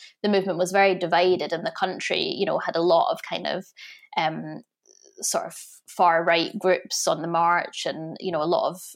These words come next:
kind of very overt racism happening, um, both just in wider society and within the union movement, actually. Um, but these, these women went on strike and they amassed huge support. They stayed out for, um, for weeks and weeks,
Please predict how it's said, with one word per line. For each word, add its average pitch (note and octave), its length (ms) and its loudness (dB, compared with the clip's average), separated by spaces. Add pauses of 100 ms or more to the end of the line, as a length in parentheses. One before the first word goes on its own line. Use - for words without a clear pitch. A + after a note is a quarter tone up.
(200)
kind F3 80 -8
of F3 140 -8
very D#3+ 240 2
overt E3+ 400 2
racism F3 500 -4
happening, D#3+ 600 -6 (320)
um, E3 320 -2 (260)
both F3+ 260 0
just F#3 200 -4
in F3+ 100 -2
wider E3+ 220 2
society E3 560 -2
and E3 200 -2
within E3 300 -2
the E3 80 -2
union E3 360 -2
movement, E3 440 -4
actually. - 560 -6 (380)
Um, E3+ 420 -4
but G#3+ 100 0
these, G#3+ 320 0
these G#3 220 0
women F#3+ 560 0
went F#3 220 0
on F#3 100 0
strike F#3 320 -2
and F#3 100 -4
they F#3 100 4
amassed F#3 360 -2
huge A#3+ 280 0
support. F#3+ 380 0
They F3 100 -2
stayed G3+ 280 2
out G3 260 2
for, - 440 2 (100)
um, E3 380 -6 (280)
for F3 160 2
weeks G3+ 320 -2
and F#3 140 -4
weeks, - 500 -4